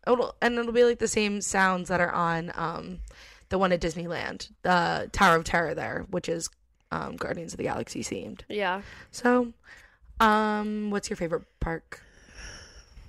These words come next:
Speaker 2: I'd
Speaker 1: Um,
Speaker 2: have to say Magic.
Speaker 1: once they bring back Happily Ever
Speaker 2: Nostalgia,
Speaker 1: After.
Speaker 2: Castle. They have my favorite night show.
Speaker 1: Yeah.
Speaker 2: I know my way around Magic real well, too. I just like Magic.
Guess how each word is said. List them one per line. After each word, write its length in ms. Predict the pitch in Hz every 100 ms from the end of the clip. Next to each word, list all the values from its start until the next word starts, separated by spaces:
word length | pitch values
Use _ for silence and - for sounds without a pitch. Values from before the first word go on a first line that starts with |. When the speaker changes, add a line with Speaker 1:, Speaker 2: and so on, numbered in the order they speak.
| - - - - - - - - - _ - - - - _ _ - - _ - _ _ _ _ -
Speaker 2:
I'd 80 | 277
Speaker 1:
Um, 40 |
Speaker 2:
have 80 | 294
to 100 | 294
say 120 | 285
Magic. 720 | 220 160 160 170 170 170 165 -
Speaker 1:
once 220 | 196 214
they 120 | 302
bring 260 | 294 180 170
back 340 | 165 165 160 -
Happily 340 | 165 170 165
Ever 80 | 160
Speaker 2:
Nostalgia, 120 | 170 156
Speaker 1:
After. 480 | 160 - 143 156 185
Speaker 2:
Castle. 800 | 202 175 170 - 180 175 175 165 - - -
They 60 | 202
have 100 | 208
my 80 | 214
favorite 240 | 233 220
night 240 | 175 170
show. 680 | - 175 170 170 170 170 180 - - - _ 190
Speaker 1:
Yeah. 220 | 175 - 196 _ 226
Speaker 2:
I 80 |
know 100 | 277 302
my 140 | 285
way 180 | 262 240
around 320 | 196 180 185
Magic 340 | 170 175 170
real 160 | 170 170
well, 200 | 170 170
too. 240 | - 175 175
I 100 | 226
just 200 | 370 -
like 160 | 160
Magic. 580 | 156 139 - 170 180